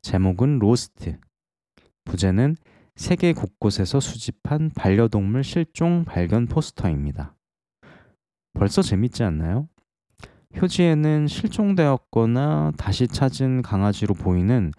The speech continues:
어떤 강아지의 그림이 보이고요. 책 속에 이렇게 써 있습니다. 일러스트레이터인 이언 필립스는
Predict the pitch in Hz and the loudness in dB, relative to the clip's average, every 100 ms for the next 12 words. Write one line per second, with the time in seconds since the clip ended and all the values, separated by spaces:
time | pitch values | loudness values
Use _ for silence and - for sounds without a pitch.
0 | _ _ _ - - 110 - 98 110 - | _ _ _ -8 -2 -2 0 0 0 2
1 | 107 - - 113 107 - 90 80 85 127 | -2 -2 -2 0 0 0 -2 0 2 2
2 | 104 98 _ _ - - _ - - - | 0 -6 _ _ -20 -20 _ -14 -12 -8
3 | - 190 180 160 156 107 98 110 - 147 | -2 -2 2 4 4 4 2 -2 -2 0
4 | 147 - 82 78 76 82 _ _ _ _ | -2 -4 -6 -4 -6 -8 _ _ _ _
5 | _ _ - - _ _ _ _ - 117 | _ _ -20 -20 _ _ _ _ -2 4
6 | 123 147 - - 123 113 - 101 127 127 | 4 2 -2 -4 -2 -2 -2 -2 -2 -4
7 | 104 107 110 104 - 147 - - 95 117 | 0 2 2 0 -2 -2 -4 -6 -4 -2